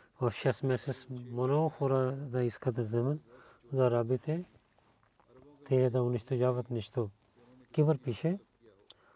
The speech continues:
че ученията на Исляма са срещу за тази традиция, защото учението на Исляма е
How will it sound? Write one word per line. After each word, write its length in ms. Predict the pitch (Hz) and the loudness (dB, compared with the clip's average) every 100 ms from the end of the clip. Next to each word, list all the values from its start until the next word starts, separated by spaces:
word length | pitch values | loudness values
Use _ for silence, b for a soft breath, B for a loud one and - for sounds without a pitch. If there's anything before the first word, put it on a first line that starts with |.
| b _ _ | b _ _
че 420 | 127 123 123 120 | -2 0 0 -4
ученията 440 | - 131 131 123 | 0 2 2 0
на 80 | 127 | 0
Исляма 600 | 120 - 123 117 120 170 185 _ - - - - | -2 -2 0 2 2 0 -2 _ -20 -20 -20 -6
са 300 | - 131 117 | 4 6 6
срещу 520 | - 147 143 - 147 127 - - _ _ _ _ b b b b _ 123 | 6 6 6 4 2 0 -12 -20 _ _ _ _ b b b b _ 0
за 180 | 123 117 | 0 0
тази 440 | - 131 123 123 | 2 2 4 0
традиция, 640 | 120 117 107 101 147 151 | 0 0 0 -2 0 0
защото 540 | 147 127 - 131 135 156 | 0 -4 -4 -4 -2 -2
учението 440 | 147 135 131 131 | 0 2 2 2
на 80 | 131 | 0
Исляма 460 | - 123 120 120 | 2 2 2 2
е 100 | 147 | 0